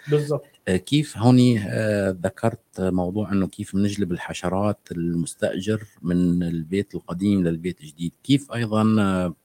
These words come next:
Speaker 1: المالك.
Speaker 2: تجي لعنا؟ أيوة.
Speaker 1: المالك برضو عنده دور، وعنده دور قوي. الناس كلها لما بتيجي شركات المكافحة بيقولوا: "أنا بديك ضمان ست شهور." <laughs> والجديد بقى اللي أنا بقيت أضحك وأضحك عليه الفترات اللي فاتت، في شركات بتدي ضمان سنة على البيست كنترول.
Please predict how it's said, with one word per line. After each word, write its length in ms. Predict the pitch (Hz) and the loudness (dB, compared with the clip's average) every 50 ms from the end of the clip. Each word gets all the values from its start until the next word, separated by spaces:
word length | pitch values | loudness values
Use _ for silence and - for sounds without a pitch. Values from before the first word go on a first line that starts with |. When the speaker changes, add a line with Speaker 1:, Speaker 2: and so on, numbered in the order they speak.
| _ - | _ -6
Speaker 1:
المالك. 380 | 139 135 143 143 120 104 - _ - | -4 -2 -2 -2 -2 -4 -6 _ -2
Speaker 2:
تجي 260 | 123 117 110 113 104 | 0 0 2 2 0
لعنا؟ 520 | 92 85 - 98 98 98 98 98 104 120 - _ _ _ _ _ _ - 90 | 0 0 -2 0 0 0 0 0 -2 -4 -6 _ _ _ _ _ _ -8 -6
أيوة. 240 | 87 92 104 120 - _ _ _ _ _ _ _ - | -4 -2 -4 -4 -6 _ _ _ _ _ _ _ -6
Speaker 1:
المالك 420 | 135 127 143 156 147 127 143 143 - - _ _ _ _ 135 | -4 -2 0 0 0 0 -2 -4 -6 -14 _ _ _ _ -4
برضو 260 | 139 139 127 123 120 | -4 -2 -2 -4 -4
عنده 240 | 120 131 131 123 120 | -4 -4 -4 -4 -4
دور، 280 | 120 117 104 95 - - _ _ _ | -4 -4 -6 -8 -10 -16 _ _ _
وعنده 260 | 120 113 117 117 120 | -8 -8 -6 -4 -4
دور 200 | 120 131 123 117 - | -4 -4 -4 -6 -8
قوي. 240 | - 113 110 104 104 - _ _ _ - | -12 -14 -14 -14 -16 -20 _ _ _ -10
الناس 220 | 127 156 196 196 - | -6 -6 -6 -6 -6
كلها 300 | - 147 151 156 151 151 | -8 -6 -6 -6 -6 -6
لما 200 | 147 127 120 113 | -8 -8 -8 -10
بتيجي 240 | - - 156 147 | -10 -10 -8 -8
شركات 420 | 123 - 120 117 - - 135 - 113 | -8 -8 -10 -10 -10 -12 -12 -12 -12
المكافحة 400 | 113 113 - - 139 - - 127 | -12 -10 -10 -12 -14 -14 -12 -10
بيقولوا: 240 | 120 131 131 135 127 | -8 -6 -6 -6 -6
"أنا 80 | 123 | -8
بديك 280 | 120 117 113 131 139 131 | -10 -10 -10 -10 -10 -8
ضمان 240 | 120 113 120 123 123 | -8 -6 -6 -6 -6
ست 240 | - 131 - - | -8 -10 -14 -14
شهور." 360 | 123 - - 123 120 107 - - _ - 123 | -14 -10 -6 -4 -4 -4 -6 -10 _ -20 -20
<laughs> 160 | - - - | -8 0 4
والجديد 480 | 143 127 127 131 131 135 156 180 185 147 | 4 4 4 2 0 2 2 2 4 4
بقى 140 | 151 147 151 | 2 2 2
اللي 120 | 151 147 | 0 -2
أنا 100 | 147 143 | -2 -2
بقيت 280 | 131 131 135 143 143 139 | -2 -2 -2 -4 -4 -6
أضحك 340 | - - - 143 - - 127 | -10 -12 -10 -12 -10 -8 -8
وأضحك 520 | 120 127 135 - 135 - - 123 - - | -8 -8 -8 -10 -10 -10 -10 -10 -8 -6
عليه 160 | 113 127 135 | -4 -4 -4
الفترات 460 | 127 123 - 110 - 120 131 131 - | -4 -6 -8 -10 -8 -8 -8 -8 -10
اللي 120 | 120 104 - - | -12 -16 -14 -12
فاتت، 200 | 139 135 135 123 - | -12 -12 -12 -12 -12
في 60 | - | -10
شركات 320 | 156 - 147 143 - 151 147 | -8 -6 -6 -6 -6 -8 -8
بتدي 280 | 143 - - 147 135 127 | -8 -6 -8 -8 -6 -6
ضمان 200 | 123 135 143 139 | -6 -4 -6 -6
سنة 220 | - - 131 123 - _ _ _ _ _ _ _ _ _ _ _ _ _ _ _ _ _ _ _ _ | -6 -8 -12 -12 -14 _ _ _ _ _ _ _ _ _ _ _ _ _ _ _ _ _ _ _ _
على 100 | 123 113 107 | -6 -6 -6
البيست 240 | 123 139 - - - | -4 -6 -8 -8 -10
كنترول. 400 | _ - 123 120 - - - - | _ -6 -6 -6 -6 -8 -10 -12